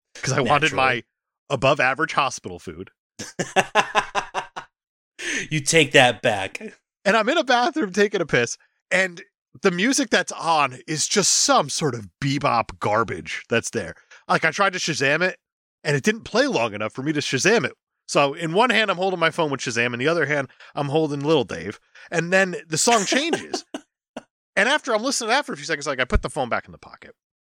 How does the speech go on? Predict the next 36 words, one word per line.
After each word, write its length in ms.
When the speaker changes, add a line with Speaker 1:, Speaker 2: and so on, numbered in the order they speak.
Speaker 1:
And 100
I'm 80
like, 180
"Wait, 140
this 160
song's 300
garbage 420
too. 260
I 120
wanna 240
Shazam 360
this." 280
And 140
the 60
song 320
must 240
have 140
lasted 520
twenty 300
seconds 440
max. 680
And 100
then 100
it 120
changed 400
again. 460
Panera 340
Speaker 2:
<laughs> 60
Speaker 1:
bathrooms, 400
I 60
think, 240
have 200
A 100
D 160
H 240
D. 440